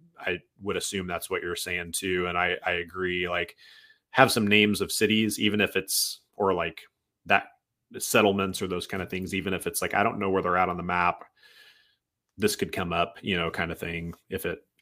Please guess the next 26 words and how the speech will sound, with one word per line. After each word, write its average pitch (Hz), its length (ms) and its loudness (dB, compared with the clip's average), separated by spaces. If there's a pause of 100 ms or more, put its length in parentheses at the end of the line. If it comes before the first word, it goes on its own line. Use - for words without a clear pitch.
does 87 200 -8
that. - 280 -4
So 85 260 -4 (480)
that's - 160 -4
a, 92 80 2
that's 95 200 0
a 95 40 -4
good 82 160 -4
point, 85 280 -6
Rob. 85 280 -4 (260)
Um, 85 440 -4 (1080)
the, 107 380 6
uh, 85 380 4 (1900)
tables, 143 840 6 (360)
like, 95 380 0
that's 110 260 6
another 98 300 6
thing. 101 560 4
Um, 90 540 0
Eric 110 320 10
brought 92 180 6
that 92 140 2
up, 90 160 0
like, 80 180 -4
way 101 160 4
back, 87 420 0